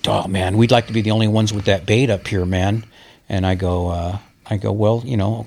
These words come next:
I'll tell you what, I'll, I'll give you a couple of 'em. You guys can take 'em up there. Let me pay you for 'em." "No, no, don't, don't pay 'em for me. Everything's cool." Meanwhile, he just charged me thirty-four hundred bucks to fix a cracked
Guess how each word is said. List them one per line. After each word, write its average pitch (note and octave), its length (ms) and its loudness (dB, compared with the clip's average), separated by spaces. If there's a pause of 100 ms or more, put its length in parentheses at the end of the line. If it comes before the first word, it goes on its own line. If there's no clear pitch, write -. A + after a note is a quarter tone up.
I'll - 140 -10
tell A2 160 2
you G#2 60 0
what, G#2 120 2
I'll, G2 180 2
I'll G2+ 140 2
give A2+ 180 0
you B2+ 80 0
a G#2+ 40 0
couple G2 360 -2
of F2+ 140 2
'em. F2+ 160 -2
You F#2 120 0
guys F#2 220 -2
can F#2+ 160 -4
take F#2+ 220 -2
'em G2 100 0
up A2+ 140 0
there. F2+ 260 -6 (380)
Let C3 140 4
me E3+ 80 4
pay F#3 180 4
you E3 100 4
for A2 220 -2
'em." F#2+ 100 -2
"No, D#3+ 280 4
no, C#3 300 0
don't, D3 200 0
don't D3+ 160 -2
pay A#2 120 2
'em G#2 100 0
for G#2+ 160 -4
me. G#2 120 2
Everything's A#2+ 380 0
cool." G2 400 -4 (500)
Meanwhile, A2+ 540 4
he A#2 100 -2
just A2 240 -2
charged A2 360 2
me G#2 420 0 (1600)
thirty-four D3 500 4
hundred C#3+ 260 4
bucks A#2+ 400 4
to G#2+ 100 -4
fix - 420 -2
a G2 560 2 (380)
cracked A#2+ 720 2